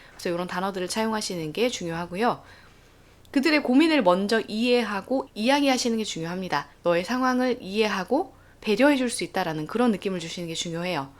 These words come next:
그리고 그들에게 필요한 해결책을 제시해 주시는 게 좋아요.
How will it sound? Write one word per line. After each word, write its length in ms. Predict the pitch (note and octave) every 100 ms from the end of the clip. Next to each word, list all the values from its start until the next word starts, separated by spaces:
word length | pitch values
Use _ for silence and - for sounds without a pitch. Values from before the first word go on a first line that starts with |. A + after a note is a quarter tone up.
| - - - -
그리고 420 | C#4+ D4 C#4 C#4
그들에게 420 | B3 B3+ C#4 B3+
필요한 340 | C#4 C#4+ C4+
해결책을 420 | B3+ B3 A3+ A3 G3+
제시해 360 | G#3 G3+ B3+
주시는 340 | F#3+ F#3+ F3 F#3
게 80 | G#3+
좋아요. 340 | E3+ C#3+